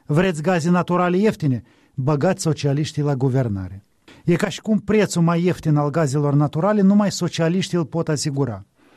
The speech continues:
Și dacă Gazprom îl va scumpi și cu socialiștii la putere? Sau Gazprom, de dragul socialiștilor, e de acord să ne vândă gaze la prețuri modice? Nu prea cred. Dar să admitem că Gazprom se va îmbuna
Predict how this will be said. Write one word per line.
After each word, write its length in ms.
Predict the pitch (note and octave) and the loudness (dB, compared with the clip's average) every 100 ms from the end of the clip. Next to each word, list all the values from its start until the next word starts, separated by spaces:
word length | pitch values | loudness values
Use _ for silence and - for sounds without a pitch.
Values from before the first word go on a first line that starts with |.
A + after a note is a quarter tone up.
| _ - | _ -14
Și 200 | - G#3 | 0 2
dacă 280 | F#3+ A#3 F#3+ | 2 0 -2
Gazprom 540 | F3+ D#3+ - F3+ G3 - - _ | -2 -2 0 2 2 0 -12 _
îl 120 | D#3+ F3 | -2 2
va 140 | F3 | 2
scumpi 400 | - F3+ - G3 | 0 0 2 0
și 200 | - G3+ | 2 0
cu 140 | F#3+ | 0
socialiștii 680 | F#3+ G#3 F#3+ G3 G3 F3+ F#3 | 0 0 0 2 2 0 -2
la 120 | F3+ | -4
putere? 520 | F3 - - E3 D3+ D3+ _ _ _ _ _ _ | -6 -10 -6 -6 -6 -14 _ _ _ _ _ _
Sau 220 | - F3+ | -2 0
Gazprom, 440 | E3+ - - F#3+ | 0 -2 0 2
de 140 | F3 E3+ | 4 2
dragul 300 | E3+ E3 D#3+ | 0 -2 -2
socialiștilor, 840 | - D#3 D#3+ E3+ G3 - F3+ F3 - _ _ _ | -2 -2 0 0 0 0 0 0 -4 _ _ _
e 160 | E3+ F3 | 0 2
de 100 | D#3+ | 2
acord 340 | D3 G3 F#3 | 0 0 0
să 140 | - | 2
ne 100 | D#3+ | 2
vândă 300 | D3 F3 E3 | 2 0 0
gaze 280 | D3+ F3 C#3+ | 0 0 0
la 120 | D#3 | 0
prețuri 380 | D3+ D#3+ D3 D#3 | 0 0 0 2
modice? 520 | D3 B2+ F#2+ - A#2+ - _ _ _ _ | 4 2 -2 -14 -18 -18 _ _ _ _
Nu 200 | E3 F#3+ | 2 2
prea 180 | E3+ | 0
cred. 300 | D3 C3+ A#2 - - - - - - | -2 -4 -8 -10 -20 -20 -20 -20 -4
Dar 180 | E3+ A3 | -2 -2
să 140 | - | -4
admitem 380 | A3 A#3 G3 F#3 | 0 0 0 -2
că 120 | F3+ | -2
Gazprom 520 | D#3+ D#3+ - F#3+ G#3 | -2 -2 -2 0 0
se 140 | F3+ F3 | 2 0
va 120 | E3+ | 2
îmbuna 560 | D#3+ C3+ D#3 F3+ G3+ | 2 2 2 2 0